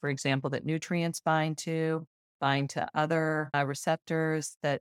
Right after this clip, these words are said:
sit on the epithelium of the gut. And so clearly are very likely play an important role there. And again, this is an area that's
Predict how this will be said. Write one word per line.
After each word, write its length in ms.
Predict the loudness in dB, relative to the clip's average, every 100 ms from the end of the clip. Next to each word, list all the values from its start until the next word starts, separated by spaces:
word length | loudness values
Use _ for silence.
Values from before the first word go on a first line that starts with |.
| -6
sit 320 | 0 2 2 0
on 160 | -2
the 120 | -2
epithelium 880 | -4 -6 -4 0 0 2 2 0 -2 -6 -4
of 140 | -4 -4
the 60 | -4
gut. 400 | 0 4 2 0 -2
And 180 | -4
so 200 | -2 -4
clearly 760 | -4 -4 0 2 2 0 0 -4 -2
are 260 | 0 0 -4 -12 -4
very 260 | 0 2 4
likely 560 | 4 4 0 -2 -2 -6 _ -8
play 240 | 0 2
an 80 | 2
important 520 | 0 0 0 0 -4 0
role 460 | 2 4 2 0 -8 0
there. 520 | 2 4 2 2 0 -4 _
And 640 | -2 0 2 0 -2 -6 -10 _
again, 340 | -4 2 2 2
this 220 | -2 -2
is 160 | -6 -4
an 100 | -2
area 600 | 0 2 2 2 0 0
that's 320 | -2 -2 -6